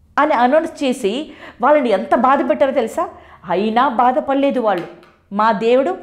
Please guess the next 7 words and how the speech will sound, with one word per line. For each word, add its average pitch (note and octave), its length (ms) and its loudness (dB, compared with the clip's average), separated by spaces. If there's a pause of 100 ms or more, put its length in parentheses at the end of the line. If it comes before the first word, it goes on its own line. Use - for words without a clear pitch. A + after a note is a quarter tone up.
(160)
మా G#3 180 0
నాయకుడు A#3 540 0 (300)
ఏది F4+ 360 2
చెప్తే F#4 220 -2
అదే C#4+ 220 0 (120)
చేస్తాం A#3 440 -2
మేము, A3 300 -4